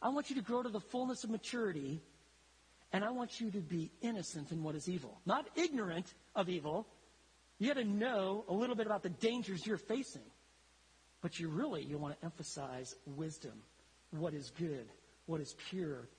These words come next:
what is lovely. I need to tell you something about the church.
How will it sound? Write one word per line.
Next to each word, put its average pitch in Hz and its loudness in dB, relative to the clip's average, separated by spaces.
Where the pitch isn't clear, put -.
what 156 0
is 131 -8
lovely. 139 -4
I - 2
need 285 2
to 262 0
tell 190 -2
you 190 0
something 151 -6
about 165 0
the 147 -8
church. - -4